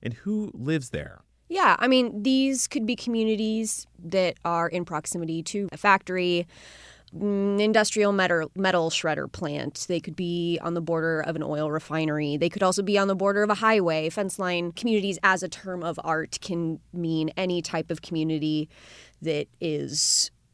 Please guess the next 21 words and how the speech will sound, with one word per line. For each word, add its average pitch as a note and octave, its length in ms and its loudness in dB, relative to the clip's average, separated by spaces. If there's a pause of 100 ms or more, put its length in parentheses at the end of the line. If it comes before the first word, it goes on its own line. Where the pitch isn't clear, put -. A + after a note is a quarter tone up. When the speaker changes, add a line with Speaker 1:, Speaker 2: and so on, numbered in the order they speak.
(160)
Speaker 2:
neighboring G3 880 4
a E3 40 -2
major E3 340 -2
source D3+ 340 -4
of E3 140 -10
pollution. D3+ 540 -8
And E3 360 -4
as D#3+ 160 0
we D#3+ 120 -4
know, C#3+ 160 -6
these D3 180 -6
communities C#3 600 -4
are D3 340 -4
largely D#3 720 -2 (640)
low G#3 240 8
income, G3 400 0
low G3 160 6
wealth E3 380 2
communities D3+ 420 -4
of - 80 -16
color. - 320 -10